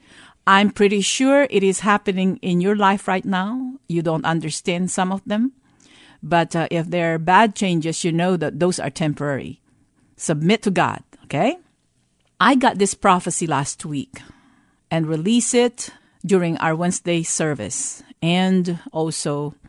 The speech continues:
in our Sunday services. This is important, very important, my dear brothers and sisters. It will transform the church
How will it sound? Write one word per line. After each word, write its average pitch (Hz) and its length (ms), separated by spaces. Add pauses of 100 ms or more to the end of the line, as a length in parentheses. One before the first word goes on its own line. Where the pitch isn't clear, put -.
in 156 120
our 143 140
Sunday 160 440
services. - 760 (560)
This 254 240
is 269 100
important, 226 760 (300)
very 202 360
important, 196 520
my 147 200
dear 156 120
brothers 147 380
and 139 80
sisters. - 640 (420)
It 175 160
will 170 120
transform 220 640
the 190 80
church - 720